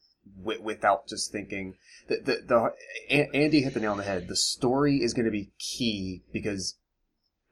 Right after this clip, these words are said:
I don't know what they're gonna come up with for Scarlet Witch. Like, if you, if you, if you come up with a Scarlet Witch six-part series at, like, an hour apiece,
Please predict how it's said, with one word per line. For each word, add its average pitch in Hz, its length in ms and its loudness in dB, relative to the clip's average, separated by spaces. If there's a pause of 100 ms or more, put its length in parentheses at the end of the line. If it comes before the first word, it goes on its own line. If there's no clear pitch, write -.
I 156 140 10
don't 175 160 8
know 160 80 4
what 156 100 4
they're 151 100 2
gonna 123 160 2
come 120 200 -4
up 127 160 -6
with 104 160 -4
for 104 120 -6
Scarlet 104 400 2
Witch. 98 260 -4
Like, 107 120 0
if 120 140 0
you, 135 60 2
if 135 100 0
you, 135 100 6 (240)
if 143 100 0
you 151 80 8
come 170 200 4
up 160 100 0
with 147 80 0
a - 40 -4
Scarlet 123 340 4
Witch 110 420 2
six-part - 920 2 (160)
series 98 600 4
at, 92 160 2
like, 95 140 0
an 95 80 -2
hour 107 340 6
apiece, - 720 -2